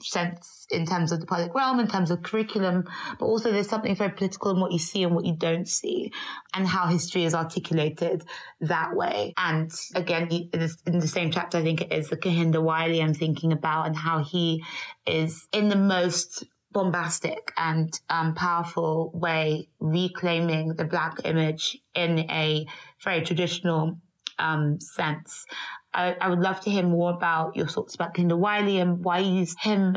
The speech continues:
as an example. I mean, he is a great example of it. There's a great show in National Gallery currently.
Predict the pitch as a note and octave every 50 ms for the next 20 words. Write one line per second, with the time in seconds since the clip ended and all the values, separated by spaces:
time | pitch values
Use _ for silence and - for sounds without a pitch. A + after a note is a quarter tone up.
0 | - - - F3 F3 D#3+ F3 F3 E3+ D#3+ - F#3 F3 F3+ F3 F3 F3 F3 F3 F3
1 | E3+ F#3+ F#3+ E3+ E3+ F3+ - F3 F3 F3+ F3 E3+ E3+ E3+ - - - D3+ D#3+ -
2 | - E3+ E3 E3 D#3+ E3 - - F#3 F#3+ F#3 F#3 F3 F3 F3 E3+ F3+ E3 - E3+
3 | E3 - E3 E3 E3+ - - E3+ D#3+ D#3+ D#3+ D#3+ C#3+ - F3+ F3+ - G3+ F#3+ F#3+
4 | F#3+ F#3 F#3 F3+ - - F#3 F3 E3 E3+ E3+ F3 E3 E3 D#3+ D#3+